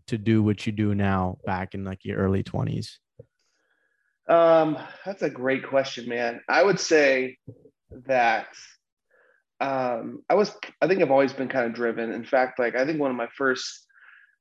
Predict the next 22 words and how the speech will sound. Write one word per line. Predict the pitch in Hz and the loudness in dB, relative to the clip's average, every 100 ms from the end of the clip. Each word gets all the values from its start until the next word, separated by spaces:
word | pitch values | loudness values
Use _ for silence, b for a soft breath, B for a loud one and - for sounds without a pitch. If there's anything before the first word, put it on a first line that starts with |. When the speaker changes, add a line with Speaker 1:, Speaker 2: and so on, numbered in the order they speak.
| - | -4
Speaker 2:
in | |
my | 175 | -2
twenties, | 170 180 175 139 | 2 2 4 2
the | |
first | 135 208 202 | 0 0 0
thing | 180 | -2
I | 156 | 0
did | 151 | 0
was, | 135 | -2
like, | 123 127 | -6 -4
multi-level | 135 135 135 113 113 | -6 -4 -6 -6 -6
marketing. | 117 113 101 - - _ - | -6 -6 -10 -16 -18 _ -4
You | |
know | 135 | 0
what | 135 | 4
I | |
mean? | 143 143 | 4 4
You | 139 | 4
know, | 156 | 4
where | 147 | 4
you, | 135 | 4
like, | 120 92 - | 4 2 -4